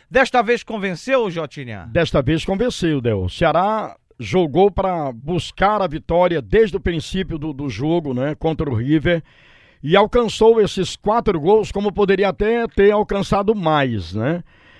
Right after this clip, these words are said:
Speaker 2: E não é por, pela fragilidade do time do River, que estava, está na iminência de ser rebaixado pra Série B do Campeonato Piauiense, né?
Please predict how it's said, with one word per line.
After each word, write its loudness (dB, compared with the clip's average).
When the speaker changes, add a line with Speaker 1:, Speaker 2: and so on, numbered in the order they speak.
Speaker 2:
E 0
não 0
é 2
por, 4
pela 0
fragilidade 2
do -4
time -4
do -4
River, 0
que -16
estava, 0
está 0
na 2
iminência 0
de -12
ser 0
rebaixado 0
pra 0
Série 0
B -2
do -2
Campeonato -2
Piauiense, 2
né? -4